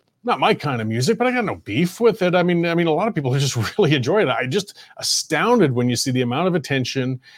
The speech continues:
and money, uh, <laughs> involved in, in, uh, you know, I, I, I think actually as somebody to pull up as an appropriate, you know, person of the year. I mean, that, that's where a lot of the dispute comes when it comes with time, with they choose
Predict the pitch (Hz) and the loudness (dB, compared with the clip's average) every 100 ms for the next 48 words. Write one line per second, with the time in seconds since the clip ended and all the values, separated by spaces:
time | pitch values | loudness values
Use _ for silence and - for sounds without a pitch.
0 | - - 139 139 139 143 135 131 127 _ | -14 -4 0 4 4 4 2 0 -2 _
1 | _ _ - 131 135 120 - 143 139 110 | _ _ -8 -2 0 0 -2 0 0 2
2 | 131 165 185 127 107 135 131 139 156 156 | 4 4 4 2 2 0 0 -4 -2 0
3 | 170 151 156 135 147 143 139 165 156 151 | 2 2 0 0 0 0 0 0 0 -2
4 | 160 202 190 139 - 147 160 156 - 151 | -2 0 2 2 0 0 2 0 0 2
5 | 143 156 131 123 135 143 156 123 - _ | 2 2 -2 0 -2 0 0 0 -6 _
6 | _ - 139 156 _ - 196 185 175 160 | _ -4 -4 -4 _ 0 2 2 2 4
7 | 165 196 170 160 185 - 202 - 196 160 | 4 4 4 4 0 -2 -6 2 4 6
8 | 160 139 120 - 143 127 139 117 113 127 | 4 4 0 0 -2 0 -2 0 -4 -4
9 | 117 107 - 127 123 113 110 113 107 - | -4 -4 -4 -2 -2 -2 -4 -6 -6 -2
10 | 123 110 | 0 -2